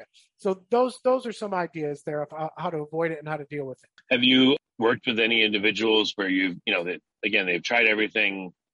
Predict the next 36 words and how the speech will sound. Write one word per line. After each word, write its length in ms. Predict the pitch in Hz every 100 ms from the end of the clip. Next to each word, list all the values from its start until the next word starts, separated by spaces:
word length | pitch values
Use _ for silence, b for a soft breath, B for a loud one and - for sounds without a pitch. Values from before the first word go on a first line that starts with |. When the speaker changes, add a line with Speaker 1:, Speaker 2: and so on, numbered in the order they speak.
| _
Speaker 2:
they're 140 | 98
just 200 | 95 104
still 240 | - 113
inflamed 540 | 95 90 113 107 101 98
or 60 |
not 220 | 92 95 -
feeling 260 | 117 104
well, 260 | 101 95 92
and, 160 | 82 80 _ _ _ _
you 100 | 104
know, 60 |
you, 360 | 92 92 95 95 -
you 160 | 98
led 180 | 104 104
them 140 | 101
through 160 | 90 101
testing, 500 | - 117 113 - 107
or 80 | 92
they 100 | 143
got 220 | 101 104
testing 500 | - 107 - 104 101 -
for 100 | 98
pfas, 500 | - 104 104 101 92
and 100 | 92
then 200 | 90 87
you, 200 | 85 87
you 160 | 80 92
work 140 | 95
with 100 | -
them 100 | 85
specifically 560 | 85 - 80 98 87 92
to 80 | 85
develop 400 | 82 85 90 85
a 20 | 85
protocol, 580 | 101 113 123 135 143 131
or 300 | 92 85